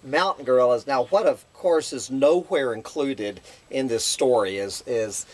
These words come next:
is what nobody is talking about. Well, I, I mean, I've mentioned it a couple of times, where because of all of the violence going on inside Virunga National Park, they have just shut down the park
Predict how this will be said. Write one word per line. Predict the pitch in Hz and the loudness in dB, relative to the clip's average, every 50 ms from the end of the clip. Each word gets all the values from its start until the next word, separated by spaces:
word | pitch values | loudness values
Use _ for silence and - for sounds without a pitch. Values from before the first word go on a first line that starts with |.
| - - - - - | -20 -20 -20 -10 -6
is | 131 120 117 - - | -4 -4 -2 0 0
what | 185 - 151 | 0 0 0
nobody | 151 175 - - 262 175 143 123 117 110 | 2 2 2 2 2 0 0 0 -2 -4
is | 104 - - | -6 -8 -6
talking | - 165 151 147 - - 127 113 113 | -2 2 2 2 2 0 -4 -8 -6
about. | 107 110 117 120 117 117 | -4 0 0 0 2 2
Well, | 131 139 139 131 123 | 2 2 4 4 4
I, | 120 123 120 120 131 | 2 2 0 -2 -4
I | 127 | -4
mean, | 127 120 110 | -4 -4 -2
I've | 113 123 127 110 | -2 -2 -2 -4
mentioned | 117 120 123 123 - - 117 113 | -4 -4 -4 -4 -6 -6 -6 -6
it | 113 - | -6 -6
a | 104 | -8
couple | - - - 160 - - 117 110 | -6 -2 -2 -2 0 0 -2 -2
of | 104 - | -4 -4
times, | - - 170 170 165 156 139 - - - - - - - - - - - | -4 -2 0 0 2 0 0 -4 -8 -16 -20 -20 -20 -20 -20 -20 -14 -4
where | - 165 160 165 160 151 147 143 139 | 0 2 4 6 6 6 6 4 2
because | 127 131 127 - - - 160 156 160 160 160 135 131 | 2 -2 -6 -6 -4 -2 0 0 2 2 0 -2 -2
of | 135 123 123 | -4 -2 0
all | 123 131 135 139 143 139 | 0 2 4 4 4 2
of | 123 110 101 | 2 -2 -4
the | 117 113 101 | -10 -14 -14
violence | 95 95 - 117 104 113 131 135 127 107 104 104 95 90 - - - - | -12 -6 -2 -2 0 0 0 0 0 0 -2 -4 -6 -6 -6 -6 -6 -4
going | 131 117 123 120 123 123 117 113 110 | 0 2 2 4 4 2 0 -2 -2
on | 110 117 120 123 120 113 110 | 0 2 2 4 2 2 0
inside | - - 131 135 135 127 - - - - 110 110 120 120 120 120 | -4 -6 -6 -6 -4 -4 -2 -2 -2 -2 -2 0 -2 -2 -2 -4
Virunga | 107 120 110 104 107 110 117 113 110 110 107 | -4 -4 -4 -2 -2 -2 -2 -2 -2 -4 -4
National | 107 113 113 113 - - 107 - | -2 -2 -4 -4 -6 -8 -10 -10
Park, | - - - 156 156 156 139 117 - - - - - - - _ - | -10 -6 -2 0 2 2 2 0 -2 -8 -18 -20 -20 -20 -20 _ -4
they | 127 139 156 185 | 0 2 4 4
have | 196 170 127 | 2 0 0
just | 127 127 117 - | -2 -4 -2 -2
shut | - - - - - 180 - - - - 143 | 0 0 0 0 0 0 0 -2 -6 -10 -4
down | 120 139 135 139 131 131 123 113 | 0 0 2 2 2 0 -2 -2
the | 107 | -4
park | - - - - 135 113 90 - - - - | -8 -6 -4 -2 -2 -2 -2 -4 -8 -14 -20